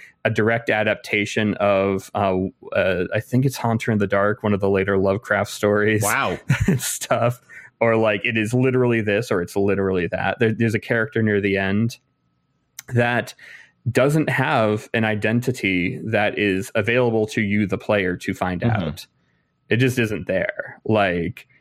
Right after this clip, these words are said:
Speaker 1: uh, th-, that's the, that, I guess that's the bi-, o-, the only big spoiler, like, uh, is that this, that will, uh, <laughs> this will end up in the fan wiki at some point, uh, which I love. Again,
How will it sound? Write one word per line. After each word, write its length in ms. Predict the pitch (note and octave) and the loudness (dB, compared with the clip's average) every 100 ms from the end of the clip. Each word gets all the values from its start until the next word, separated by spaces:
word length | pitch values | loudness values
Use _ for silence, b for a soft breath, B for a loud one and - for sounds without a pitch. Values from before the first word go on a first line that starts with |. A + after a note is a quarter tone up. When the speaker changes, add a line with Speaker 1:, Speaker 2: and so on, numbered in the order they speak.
| b b _ - | b b _ 0
Speaker 1:
uh, 220 | G#2 F#2 | 2 2
th-, 180 | C3 C3+ | 2 2
that's 220 | D3 - | 0 0
the, 120 | C3 | 0
that, 120 | A#2+ | 2
I 80 | C#3 | 2
guess 160 | C3 E3 | 0 0
that's 200 | - - | -2 -2
the 100 | G#2 | -4
bi-, 140 | - | -2
o-, 300 | - A#2 A#2 | 0 0 -2
the 120 | A2+ A2+ | 0 0
only 180 | A2 | 0
big 220 | G2 G#2 G2+ | 0 -2 -4
spoiler, 560 | - F2+ E2+ F2+ F#2+ | -4 -4 -2 -6 -4
like, 340 | F#2+ F2+ F2+ - | 0 0 -2 -2
uh, 180 | - | 0
is 200 | F2 G2 G#2 | 2 2 2
that 280 | G2 - | 0 0
this, 160 | G#2+ G#2 | -2 0
that 240 | G2+ G2 | 0 0
will, 340 | G#2+ G2+ F#2+ - | 0 2 0 0
uh, 240 | G#2 G2+ A2 B B2+ | 2 2 0 B -4
<laughs> 240 | A2 B - | -4 B 0
this 100 | B2+ | 2
will 140 | B2+ | 4
end 100 | A#2 | 2
up 120 | G#2+ | 2
in 80 | G#2+ | 0
the 80 | G2+ | 0
fan 260 | G#2+ G2+ | 0 0
wiki 260 | G2+ G2 G#2 | 2 0 0
at 120 | F#2+ | -2
some 200 | - G#2 | 0 -2
point, 460 | G2+ G#2 F2+ F2+ - | 0 -2 0 -2 -2
uh, 160 | G2+ G2 | 0 2
which 200 | A#2 C3 | 2 2
I 80 | F3 | 2
love. 340 | F#3 F3 B2+ | 4 4 2
Again, 500 | C3 B2 C3+ A#2 A#2 | 2 2 2 2 0